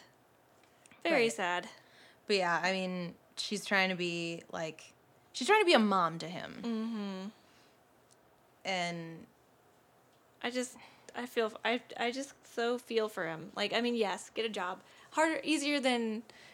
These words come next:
Speaker 1: said than done. And yes, in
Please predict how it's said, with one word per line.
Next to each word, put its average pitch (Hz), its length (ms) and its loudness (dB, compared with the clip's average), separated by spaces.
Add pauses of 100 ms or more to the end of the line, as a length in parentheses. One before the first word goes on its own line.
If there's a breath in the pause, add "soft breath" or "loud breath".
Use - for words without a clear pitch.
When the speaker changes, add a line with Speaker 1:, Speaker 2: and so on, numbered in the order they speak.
Speaker 1:
said 262 220 6
than 233 140 6
done. 202 380 2 (720 loud breath)
And 233 160 0
yes, 202 480 -2
in 220 300 -2